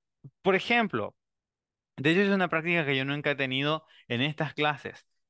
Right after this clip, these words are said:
Eh, sí lo hacía cuando daba clase en la U, que yo preguntaba, "Are you following?" Sí, ese, el preguntar, "Are you following?", no es que estoy preguntándole si me siguen en Instagram o en Twitter,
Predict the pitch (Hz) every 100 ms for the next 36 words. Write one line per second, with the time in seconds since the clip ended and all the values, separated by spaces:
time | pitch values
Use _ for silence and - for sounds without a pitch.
0 | _ 127 123 120 117 139 147 143 156 151
1 | 139 120 120 123 123 127 127 139 117 131
2 | 175 - _ - 127 127 143 143 127 113
3 | 131 120 95 - _ - 120 117 - 131
4 | 175 196 226 226 - _ _ _ - 131
5 | 123 - 143 175 180 143 127 123 120 127
6 | 143 120 117 120 151 185 208 202 208 196
7 | _ _ - 139 151 170 175 170 151 160
8 | 151 156 151 143 151 147 147 143 135 -
9 | 147 143 127 147 151 143 139 127 120 117
10 | 151 170